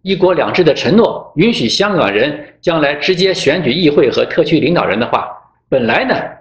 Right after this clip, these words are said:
香港不应该出现今天这样的问题。我们看现在香港人的抗议啊，他抗议的不是一国两制，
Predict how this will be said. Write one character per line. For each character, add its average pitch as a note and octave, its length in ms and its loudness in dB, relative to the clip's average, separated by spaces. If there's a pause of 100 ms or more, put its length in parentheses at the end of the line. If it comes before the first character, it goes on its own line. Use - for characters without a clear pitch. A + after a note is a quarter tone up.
(140)
香 A3 280 -2
港 G#2+ 300 -2
不 G3+ 60 4
应 A3 180 0
该 G3 160 0
出 - 160 -6
现 D#3+ 180 0
今 - 140 -6
天 D3 100 2
这 D3 80 -2
样 A#2 120 -2
的 G2 60 0
问 D#3 140 0
题。 - 240 -12 (2000)
我 F#3 80 2
们 C4+ 100 2
看 C4+ 140 0
现 C#4 120 -2
在 B3+ 120 2
香 C4+ 240 -2
港 A3+ 120 0
人 A3 120 2
的 G3+ 100 0
抗 E3+ 260 -2
议 F3+ 180 2
啊， F2+ 180 -2
他 G#3+ 80 -2
抗 B3 280 -2
议 F3+ 120 2
的 D3 80 4
不 G#3 160 0
是 G#3+ 160 2
一 A3+ 80 0
国 G#3+ 160 0
两 - 240 -6
制， - 440 -6